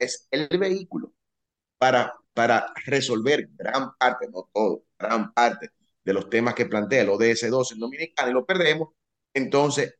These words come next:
es como que como país retrocediésemos, no sé, treinta años. Porque no solo, y volviendo a cerrar el tema con soberanía, soberanía alimentaria, no solo es que perdemos el vehículo, eh, de fortificación para fines de O D S dos, es que per-,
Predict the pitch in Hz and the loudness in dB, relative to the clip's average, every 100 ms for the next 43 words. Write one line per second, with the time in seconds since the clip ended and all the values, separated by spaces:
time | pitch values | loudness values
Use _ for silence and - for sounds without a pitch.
0 | - 127 156 151 131 131 127 - 101 120 | -14 -10 -8 -8 -6 -2 -2 -2 0 0
1 | 139 - - _ _ _ _ - 101 95 | 0 -4 -12 _ _ _ _ -10 -8 -6
2 | 95 95 90 117 110 104 95 90 - 101 | -8 -6 0 0 0 -2 -6 -8 -10 -12
3 | - 65 _ 90 95 92 62 - _ _ | -12 -14 _ -8 -8 -8 -12 -14 _ _
4 | _ _ - 170 139 127 117 135 135 123 | _ _ -4 -4 0 0 2 4 6 4
5 | - - 95 92 101 113 95 101 87 - | 2 -8 -4 -2 -2 -4 -2 -2 -2 -4
6 | 92 92 90 87 80 87 90 - 78 82 | -8 -6 -8 -6 -6 -8 -12 -8 -6 -4
7 | 85 82 76 78 110 82 - - - _ | -4 -6 -6 -4 -2 -2 -8 -18 -20 _
8 | - 175 185 - 123 95 143 147 131 98 | -2 0 2 2 2 2 0 0 0 0
9 | 92 120 165 - 82 - _ _ _ _ | 0 0 -2 -4 -4 -6 _ _ _ _
10 | _ - 98 90 67 82 95 101 95 - | _ 0 2 2 0 -2 0 0 -2 -4
11 | 98 95 90 98 120 110 95 87 101 101 | -8 -4 -2 4 4 4 0 -2 -4 -4
12 | 98 92 92 92 87 120 151 - _ _ | -2 0 0 -2 0 0 0 -4 _ _
13 | - - 170 - 123 120 | -6 -2 -2 0 0 0